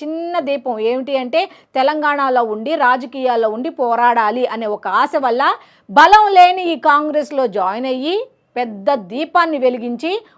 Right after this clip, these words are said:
ఒక వెలుగును చూపించారు కాంగ్రెస్కి. ఎలాగంటే, ఎన్నికలు మూడు నెలల్లో ఉన్నాయనంగా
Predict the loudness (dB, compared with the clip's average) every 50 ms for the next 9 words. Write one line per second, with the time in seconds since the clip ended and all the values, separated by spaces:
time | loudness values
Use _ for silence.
0 | -10 -8 -4 -2 -2 2 4 4 6 6 4 0 0 -2 -2 -4 -4 -4 -6 -8
1 | -4 -2 -2 -2 -2 -4 -2 2 2 2 2 2 0 0 -2 -2 -4 -12 -16 -16
2 | -10 -6 -2 0 2 4 4 4 2 0 -2 -2 2 2 4 2 2 0 -10 _
3 | _ 0 4 6 6 6 4 0 4 4 4 4 4 2 -2 -2 -2 -2 0 0
4 | 2 0 0 0 0 2 2 2 2 4 4 4 4 4 0 -2 -2 0 0 0
5 | 0 -2 -4 -4 0 4 4 6 6 6 4